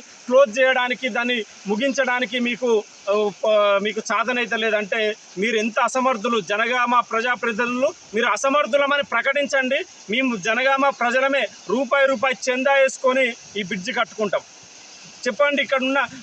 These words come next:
మా ఓ-, మీ ఓట్లతోని గెలిచాం కానీ మాకు శాతనైతే లేదు, మాకు దమ్ము లేదు, మాకు ఈ బ్రిడ్జి కట్టే కోటి రూపాయల ఫండ్ మేము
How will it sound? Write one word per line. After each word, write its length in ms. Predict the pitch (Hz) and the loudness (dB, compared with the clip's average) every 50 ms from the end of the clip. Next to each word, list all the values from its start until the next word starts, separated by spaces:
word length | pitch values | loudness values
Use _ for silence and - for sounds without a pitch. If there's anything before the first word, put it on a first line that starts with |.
| - 185 | -4 0
మా 80 | 214 233 247 240 | 2 2 2 2
ఓ-, 100 | 233 226 196 196 | 0 0 0 -2
మీ 80 | 247 254 240 247 | 0 2 4 4
ఓట్లతోని 520 | 262 233 285 277 269 226 277 277 269 262 262 254 226 - - - - - 165 226 | 2 2 2 0 2 2 2 2 4 2 0 0 -2 -6 -10 -20 -16 -8 -4 -2
గెలిచాం 380 | 247 269 254 - 294 285 277 269 | -2 -2 0 0 0 0 0 0
కానీ 220 | 262 262 262 294 285 240 208 - - - 170 190 | 0 0 2 0 0 0 -2 -6 -10 -6 -4 -2
మాకు 160 | 233 226 - - | -2 -2 -4 -4
శాతనైతే 540 | 233 214 240 220 285 277 285 269 247 262 254 254 | -4 -2 -2 0 0 0 0 0 0 -2 -2 0
లేదు, 200 | 254 254 277 269 240 - - - - 220 | 2 2 4 4 2 2 -4 -6 -4 -4
మాకు 140 | 233 220 180 160 | -2 -2 -2 -2
దమ్ము 220 | 226 233 262 311 302 277 | -2 0 2 2 4 4
లేదు, 220 | 277 269 262 277 285 247 208 - - - - | 4 4 4 4 4 2 2 -2 -6 -6 -4
మాకు 180 | 202 226 - 269 | -4 -2 -2 -2
ఈ 20 | 254 185 165 | -4 -4 -4
బ్రిడ్జి 240 | 233 196 190 285 247 269 | -6 -6 -4 -4 -2 0
కట్టే 260 | 277 240 - 294 277 247 - - - - | -2 0 2 0 0 0 -2 -10 -8 0
కోటి 280 | - 247 269 285 - - 302 | 4 6 6 6 4 2 -2
రూపాయల 300 | 294 247 247 285 277 269 214 226 | 0 2 2 2 2 2 0 0
ఫండ్ 240 | 240 254 277 269 294 254 220 - - - - | 0 0 2 2 2 2 2 -2 -12 -10 -6
మేము 180 | 208 240 262 | -4 -2 0